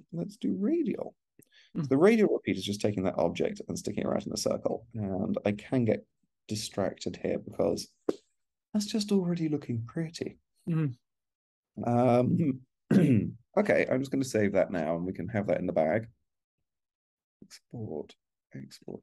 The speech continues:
Speaker 1: as. Right, I'm gonna make a new folder. This is gonna be umbrella eight. It's gonna be a ping, that's great.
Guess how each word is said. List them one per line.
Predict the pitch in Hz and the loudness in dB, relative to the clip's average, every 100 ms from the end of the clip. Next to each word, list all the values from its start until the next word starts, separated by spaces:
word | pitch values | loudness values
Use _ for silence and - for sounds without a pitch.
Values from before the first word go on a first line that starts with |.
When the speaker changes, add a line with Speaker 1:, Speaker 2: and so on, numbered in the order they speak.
| 143 | -12
Speaker 1:
as. | 151 156 156 151 151 156 170 170 _ _ _ _ _ _ _ _ _ _ _ - | -14 -12 -14 -16 -18 -16 -16 -18 _ _ _ _ _ _ _ _ _ _ _ -8
Right, | 127 156 180 190 180 - | -6 -4 -4 -4 -4 -6
I'm | 104 | -4
gonna | 98 | -2
make | 95 92 - | -2 -2 -2
a | 95 95 | -4 -4
new | 117 117 123 120 | -4 -4 -6 -6
folder. | 120 120 117 117 113 | -4 -2 0 0 -2
This | - - | -6 -10
is | - | -8
gonna | 85 | -6
be | - 82 73 - - _ - - _ _ _ _ - | -4 -4 -4 -6 -14 _ -20 -20 _ _ _ _ -18
umbrella | - 50 50 - - | -12 -10 -8 -8 -4
eight. | 208 - | -2 -2
It's | - _ _ _ _ _ _ _ _ _ _ _ _ _ _ _ _ _ _ _ _ | -8 _ _ _ _ _ _ _ _ _ _ _ _ _ _ _ _ _ _ _ _
gonna | 160 | -10
be | 170 - | -4 -4
a | |
ping, | - 156 156 156 | -2 -2 -2 -4
that's | - - | -8 -10
great. | - 127 131 | 0 4 4